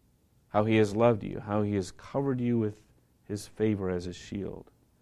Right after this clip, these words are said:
Now, that doesn't mean you won't sin, <laughs> because we all do.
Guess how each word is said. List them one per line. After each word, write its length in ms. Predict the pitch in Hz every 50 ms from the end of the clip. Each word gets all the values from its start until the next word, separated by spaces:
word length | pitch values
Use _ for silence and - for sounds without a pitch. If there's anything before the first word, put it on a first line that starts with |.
| _ _ _ _ _ -
Now, 200 | 147 143 120 110
that 160 | 120 120 98
doesn't 260 | 127 139 135 147 143
mean 140 | 143 139 139
you 120 | 131 131
won't 200 | 135 135 135 131
sin, 580 | - - - - - 165 139 104 95 - - - - _ _ _ _ _ _ _ _ _ - -
<laughs> 80 | 117 - - - - _ - - - _ _ _ _ _ _ _
because 280 | _ - 101 92 -
we 120 | 104 107 98
all 200 | 92 87 104 113
do. 400 | 98 104 110 110 90 82 87